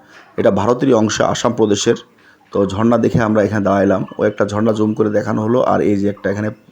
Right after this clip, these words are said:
ঝর্ণা আছে, মোট তিনটা ঝর্ণা এই অংশে। তো সমতল ভূমিগুলো বাংলাদেশের অংশ, আর পাহাড়গুলো বাংলাদেশেরই,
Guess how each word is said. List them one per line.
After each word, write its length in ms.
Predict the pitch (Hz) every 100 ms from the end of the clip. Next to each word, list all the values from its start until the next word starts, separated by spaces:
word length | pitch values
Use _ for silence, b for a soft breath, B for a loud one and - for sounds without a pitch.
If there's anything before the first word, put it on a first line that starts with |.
| -
ঝর্ণা 280 | 101 110 113
আছে, 340 | 117 - 143 160 B B B B B -
মোট 220 | 127 139 - -
তিনটা 360 | 156 151 143
ঝর্ণা 440 | 110 107 107 104 87 -
এই 120 | - 95
অংশে। 360 | 95 95 - 80 - b b b _
তো 80 | 101
সমতল 440 | - 117 127 147
ভূমিগুলো 380 | 135 147 151 151
বাংলাদেশের 460 | 110 113 113 143
অংশ, 300 | 127 98 -
আর 180 | 101 98
পাহাড়গুলো 500 | 98 98 107 107 107
বাংলাদেশেরই, 680 | 101 95 98 98 - 107 107